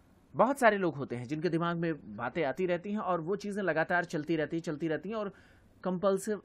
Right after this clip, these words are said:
एक्टिविटीज के लिए फोर्स करती हैं। पर्सन को पता होता है कि वो सारी चीज़ें उसके अपने खुद के दिमाग की उपज है और वह जानते हैं कि इसमें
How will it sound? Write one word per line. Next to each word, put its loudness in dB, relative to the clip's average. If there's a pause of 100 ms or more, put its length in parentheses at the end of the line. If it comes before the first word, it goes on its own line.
एक्टिविटीज -4
के -6
लिए 0
फोर्स -4
करती -6
हैं। -18 (460)
पर्सन 2
को -4
पता 2
होता 0
है 0
कि -4
वो -2
सारी 0
चीज़ें -2
उसके -2
अपने -4
खुद -2
के 2
दिमाग 0
की -4
उपज -4
है -6 (480)
और 4 (520)
वह 2 (600)
जानते 2
हैं -2
कि -8
इसमें -2